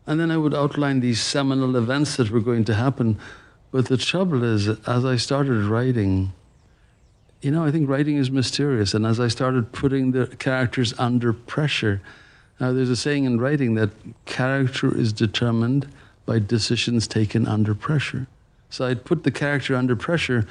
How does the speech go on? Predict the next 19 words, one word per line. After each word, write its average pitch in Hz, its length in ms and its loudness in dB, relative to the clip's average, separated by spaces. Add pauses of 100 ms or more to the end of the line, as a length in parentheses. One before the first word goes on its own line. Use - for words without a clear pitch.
(640)
and 123 360 0
they 135 140 0
would 143 260 0
do 156 160 0
something 151 580 0
very 151 240 0
different 160 360 0
from 117 180 2
what 117 140 2
I 117 120 0
had 107 180 0
planned. 104 380 0 (720)
And 127 200 0
so 131 140 0
suddenly 135 400 0
the 117 140 2
whiteboard 123 480 0
was 110 220 2
like, 104 460 -2